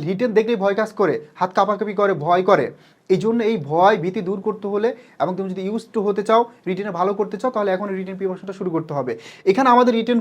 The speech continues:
কোর্সে যারা ক্লাস নেবেন, প্রত্যেকে ঢাকা বিশ্ববিদ্যালয়ে একদম তোমাদের ধরে ধরে রিটেন কীভাবে লিখতে হবে, কতটুকু জায়গা পাবে, কীভাবে টাইম মেনটেন করতে হবে, সব বিষয় নিয়ে পরামর্শ দিবে, গাইডলাইনও দিবে, পাশাপাশি হচ্ছে কী করবে, ক্লাসে সম্পূর্ণটা পড়াই দিবে, ঠিক আছে? এখন দেখো, এখানে তোমাদের ক্লাস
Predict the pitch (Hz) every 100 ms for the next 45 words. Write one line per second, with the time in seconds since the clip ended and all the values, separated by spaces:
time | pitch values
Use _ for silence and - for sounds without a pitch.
0 | 226 208 226 202 208 202 196 190 226 240
1 | 214 - 214 190 208 202 190 208 196 233
2 | 311 - - 160 175 196 208 196 147 160
3 | 214 214 202 190 202 190 202 190 208 -
4 | 208 208 262 285 - - 185 214 202 185
5 | 180 214 214 214 262 196 208 196 196 202
6 | 208 202 208 208 196 214 240 320 - -
7 | - 214 196 214 226 202 196 202 214 208
8 | 220 220 262 185 - - - 190 202 226
9 | 226 240 226 - - - 185 220 214 202
10 | 214 202 226 233 190 151 - - - 185
11 | 185 226 214 190 208 185 180 185 170 143
12 | 127 - - _ 185 208 214 277 - -
13 | - 190 247 233 190 254 226 180 220 214
14 | 214 208 202 202 196